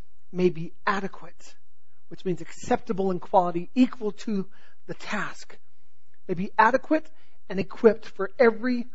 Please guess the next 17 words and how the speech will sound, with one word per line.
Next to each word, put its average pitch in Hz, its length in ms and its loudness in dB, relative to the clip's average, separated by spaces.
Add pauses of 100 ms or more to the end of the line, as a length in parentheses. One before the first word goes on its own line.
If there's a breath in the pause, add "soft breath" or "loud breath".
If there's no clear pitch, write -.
(200)
good 185 360 6 (440)
work." 156 340 -6 (1800)
Paul 233 160 2
says, 196 280 8 (240 soft breath)
"Knowing 254 440 8
from 202 160 -2
whom 254 380 4
you 226 180 4
have 185 260 2
learned 180 280 0
them." 151 160 -4 (200 loud breath)
How 302 220 8
do 320 120 8
we 311 180 8
know 202 380 8 (1120)
from 226 160 6
whom 208 420 6